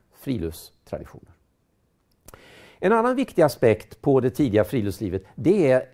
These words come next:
kopplingen till pedagogik. Alltså att se friluftsliv som ett pedagogiskt redskap.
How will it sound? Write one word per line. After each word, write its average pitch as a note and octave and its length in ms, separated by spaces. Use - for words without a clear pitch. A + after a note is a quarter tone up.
kopplingen G#2 460
till G2+ 140
pedagogik. A#2+ 880
Alltså C#3 220
att E3+ 100
se D3+ 180
friluftsliv B2+ 540
som C3 160
ett C3 140
pedagogiskt C3 580
redskap. F2 680